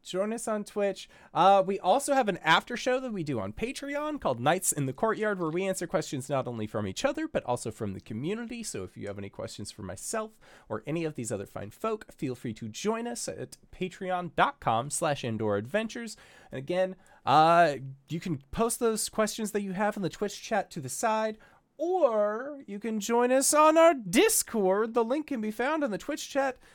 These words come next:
to the side or in the description of this video or audio cast down below.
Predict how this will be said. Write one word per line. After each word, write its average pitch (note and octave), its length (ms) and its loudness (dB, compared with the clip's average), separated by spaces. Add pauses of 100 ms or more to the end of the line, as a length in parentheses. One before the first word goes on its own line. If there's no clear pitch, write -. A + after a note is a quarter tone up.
(160)
to - 120 -12
the A#2 80 -8
side C4 440 4 (200)
or G3 100 0
in G#3+ 80 2
the G3+ 60 0
description F#3 500 -2
of D3 160 -2
this C3 140 -4
video C3 300 -4
or C3 220 -4
audio A2+ 300 0
cast A2 480 -6
down F#2 240 -12
below. A#2+ 480 -4